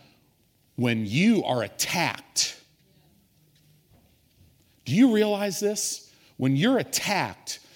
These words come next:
the first thing you do is you exercise authority and you get, you start stirring joy.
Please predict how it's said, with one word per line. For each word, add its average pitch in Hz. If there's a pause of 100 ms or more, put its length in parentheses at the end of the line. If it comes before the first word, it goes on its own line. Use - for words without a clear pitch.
(400)
the 156
first -
thing 254
you 226
do 165 (640)
is 135
you 240
exercise 262
authority 160 (220)
and 143
you 190
get, 131
you 175
start -
stirring 185
joy. 120